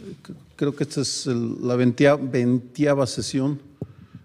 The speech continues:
de, del seminario, ya saben el ritual. El moderador habitual es Lorenzo Meyer, yo solo soy el coordinador del evento, pero,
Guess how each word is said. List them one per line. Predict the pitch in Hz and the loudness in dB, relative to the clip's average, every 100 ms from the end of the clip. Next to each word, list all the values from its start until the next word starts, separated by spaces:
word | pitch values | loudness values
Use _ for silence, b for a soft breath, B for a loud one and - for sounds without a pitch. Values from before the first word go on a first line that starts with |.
| B - | B -14
de, | 131 120 | -6 -6
del | 135 135 113 | -4 -6 -2
seminario, | 139 139 143 143 135 139 | 0 2 2 2 2 2
ya | 127 | 0
saben | - 131 123 120 107 107 131 | 2 2 2 2 -2 -4 -4
el | 120 | -2
ritual. | 127 131 147 135 127 B B B - - _ _ - _ _ _ - - _ _ - _ _ _ | -2 4 6 6 0 B B B -20 -20 _ _ -20 _ _ _ -8 -8 _ _ -20 _ _ _
El | 156 165 | 4 6
moderador | 170 165 160 196 214 | 6 4 4 4 2
habitual | 180 - 185 180 | 0 4 6 6
es | 165 | 6
Lorenzo | 160 151 147 151 | 6 6 4 4
Meyer, | 143 156 143 127 143 - - - _ - b b b b b - | 6 6 4 2 0 -4 -12 -18 _ -20 b b b b b -10
yo | 123 139 | -2 -2
solo | - 143 139 127 | 0 0 0 0
soy | - 131 | 2 0
el | |
coordinador | - 127 127 120 113 113 117 113 | 2 2 4 4 6 6 4 2
del | 113 | 2
evento, | 120 123 107 - 120 - b b b b b _ | 4 4 2 0 -2 -8 b b b b b _
pero, | 160 170 180 185 180 185 135 | 8 8 8 6 4 2 -2